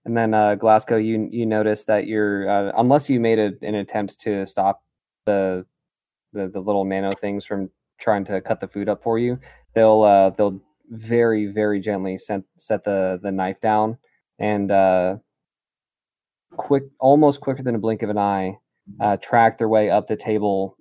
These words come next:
up around the bottle of wine, and form itself back onto a finger, uh, on Azula's hand as she's handing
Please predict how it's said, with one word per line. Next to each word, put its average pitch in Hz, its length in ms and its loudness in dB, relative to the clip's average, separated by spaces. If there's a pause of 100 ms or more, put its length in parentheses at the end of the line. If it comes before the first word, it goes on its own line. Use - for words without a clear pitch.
(160)
up 110 180 0
around 104 360 -2
the 95 360 -2 (260)
bottle 104 260 4
of 95 120 -6
wine, 98 420 -2
and 98 640 -8 (260)
form 113 220 2
itself 98 400 -4
back 98 260 0
onto 98 280 -4
a 98 60 -8
finger, 98 460 -8 (580)
uh, 101 300 -4
on 101 140 0
Azula's 98 400 -6
hand 98 380 -6
as 98 160 -4
she's 101 180 -10
handing 101 500 -8